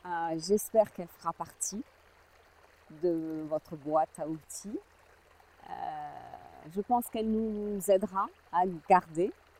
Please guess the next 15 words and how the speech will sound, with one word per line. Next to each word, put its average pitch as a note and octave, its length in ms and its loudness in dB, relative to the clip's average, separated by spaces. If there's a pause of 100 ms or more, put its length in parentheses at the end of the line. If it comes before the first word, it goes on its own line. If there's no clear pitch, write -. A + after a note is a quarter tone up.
(1600)
à D#3+ 100 -2
garder F3 360 -2
la E3 160 4 (240)
senior, F3 440 6
ce - 80 -16
que F3+ 100 -14
j'appelle D3+ 340 -6
la C#3+ 100 -4
senior E3+ 520 0
attitude, G#3 540 -12 (1000)
pour C4+ 100 -4
vraiment A#3 560 2 (880)
un A3 140 6
vieillissement A3+ 960 0 (440)
serein. - 440 -6